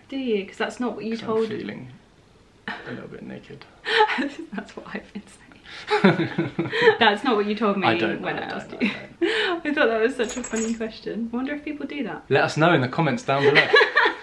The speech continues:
Speaker 1: So yeah, that is gonna be it from us today. I'm gonna awkwardly sign this off 'cause I'm not used to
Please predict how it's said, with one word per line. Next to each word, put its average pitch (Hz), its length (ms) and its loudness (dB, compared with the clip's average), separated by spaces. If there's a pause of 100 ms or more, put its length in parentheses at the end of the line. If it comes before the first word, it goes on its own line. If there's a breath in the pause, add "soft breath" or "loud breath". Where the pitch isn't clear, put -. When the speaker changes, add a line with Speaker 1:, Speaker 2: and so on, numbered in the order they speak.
Speaker 1:
So 247 60 4
yeah, 185 120 6
that 180 140 0
is 202 80 -4
gonna 196 160 -6
be 175 160 -6
it - 200 -4 (140)
from 185 340 -12 (100)
us - 200 -8 (260)
today. - 420 -8
I'm 180 120 -10
gonna 170 180 -10
awkwardly 180 360 -6
sign 185 180 -2
this 190 120 -6
off 220 160 0
'cause - 100 -8
I'm 190 100 0
not 196 160 -2
used 196 320 -6
to 185 420 -4